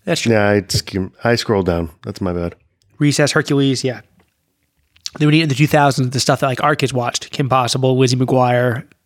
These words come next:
Speaker 1: Even Stevens,
Speaker 2: It's
Speaker 1: Wizards.
Speaker 2: They introduced you to Lindsay Lohan and, um,
Speaker 1: Oh,
Speaker 2: Miley
Speaker 1: yeah.
Speaker 2: Cyrus
Speaker 1: Yep.
Speaker 2: and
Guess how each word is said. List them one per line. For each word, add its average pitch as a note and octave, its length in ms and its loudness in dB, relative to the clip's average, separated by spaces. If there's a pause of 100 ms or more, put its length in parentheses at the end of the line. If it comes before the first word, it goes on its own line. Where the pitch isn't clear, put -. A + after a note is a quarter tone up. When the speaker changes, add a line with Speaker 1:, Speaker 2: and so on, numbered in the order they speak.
(520)
Speaker 1:
Even C3 260 -2
Stevens, A#2+ 480 0
Speaker 2:
It's E3+ 80 2
Speaker 1:
Wizards. B2+ 520 0
Speaker 2:
They G#2+ 200 2
introduced G2 380 0
you G2 60 0
to G2 60 2
Lindsay F#2+ 240 4
Lohan G2 440 2
and, E2 360 -8 (380)
um, E2+ 320 -2
Speaker 1:
Oh, C#3+ 160 4
Speaker 2:
Miley G2+ 140 0
Speaker 1:
yeah. G2+ 40 2
Speaker 2:
Cyrus G#2 420 0
Speaker 1:
Yep. D#3 200 0
Speaker 2:
and F2+ 120 -10